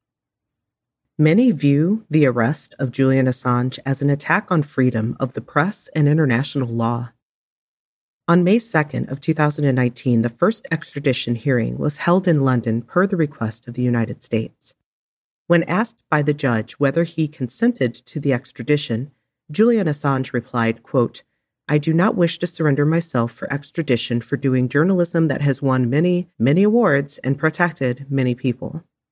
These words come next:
Julian has remained in detention, working his way through the courts very slowly in London. There is no telling if or when he will be extradited to the United States to face any of the many charges against him.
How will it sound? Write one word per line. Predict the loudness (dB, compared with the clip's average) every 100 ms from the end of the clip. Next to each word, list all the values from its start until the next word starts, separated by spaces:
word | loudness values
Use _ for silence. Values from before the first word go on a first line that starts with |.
| _ _ _ _ _ _ _ _ _ _ _ _
Julian | 0 2 4 2
has | 0 -2 0
remained | 0 2 2 -2 -2
in | 0 2
detention, | 0 -2 -4 -2 -2 0
working | 0 0 0
his | 0 -2 0
way | -2
through | -2 -4
the |
courts | -4 -2 -4 -2
very | 0 2 0
slowly | -2 0 0 0
in | 0
London. | 0 -2 -2 -4 -6 -10 _ _ _ _ _
There | 2 4
is | 4
no | 2 2
telling | 2 2 2 2
if | 2 0 0
or | 0 2
when | 4 2 2
he | 0 0
will | 0 2
be | 2 2
extradited | 0 -4 -2 0 0 0
to | -4
the | -2
United | 0 2 0 -2
States | 0 0 0 -4
to | -6
face | -2 -2 0
any | 2 4
of | 2 0
the |
many | 2 4 2
charges | 0 -2 -2 -2 -6 -6 -8
against | -4 -4 -4 -4
him. | -4 -4